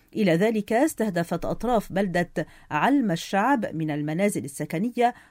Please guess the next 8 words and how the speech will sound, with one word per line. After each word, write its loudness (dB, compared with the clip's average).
وقد 0
تضررت 0
بعض 0
المنازل 0
بشكل -4
جزئي. -8
ومساء، 6
قصف -2